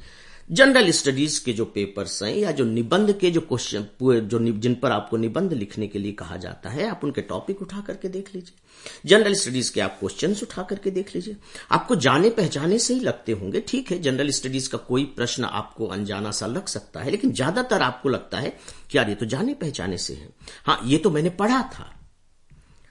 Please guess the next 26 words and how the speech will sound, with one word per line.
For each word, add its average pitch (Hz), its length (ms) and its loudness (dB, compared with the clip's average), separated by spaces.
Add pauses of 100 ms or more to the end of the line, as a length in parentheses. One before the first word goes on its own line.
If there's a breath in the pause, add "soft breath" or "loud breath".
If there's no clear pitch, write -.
(180 soft breath)
अगर 117 140 2
मैं 110 180 0
गलत 180 280 0
कह 131 120 -6
रहा 156 120 -6
हूं 175 80 -2
तो 165 140 -6
आप 90 100 -6
बताइए। 85 420 -4
जहां 123 200 -4
तक - 220 -6
optional 240 500 -2
paper 113 400 -4
का 101 160 -6
सवाल 80 440 -6
है, - 340 -8
definitely 131 600 -4
optional - 420 -4 (120)
paper 104 460 -6
का 107 80 -4
level 90 360 -4 (100)
थोड़ा 85 120 -6
सा - 140 -10
हाई 151 280 0
होता 165 280 4
है, 202 180 0